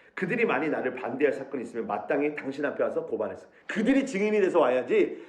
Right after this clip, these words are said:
거기 현장에 있지도 않은 사람들이 와서 "지금 나를 혐의를 하-, 지금 고발하고 있습니다"라고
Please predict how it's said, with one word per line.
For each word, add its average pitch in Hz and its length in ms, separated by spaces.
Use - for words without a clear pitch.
거기 233 220
현장에 254 300
있지도 233 320
않은 214 160
사람들이 202 360
와서 180 220
"지금 175 160
나를 151 220
혐의를 180 360
하-, 143 140
지금 175 180
고발하고 180 460
있습니다"라고 113 1080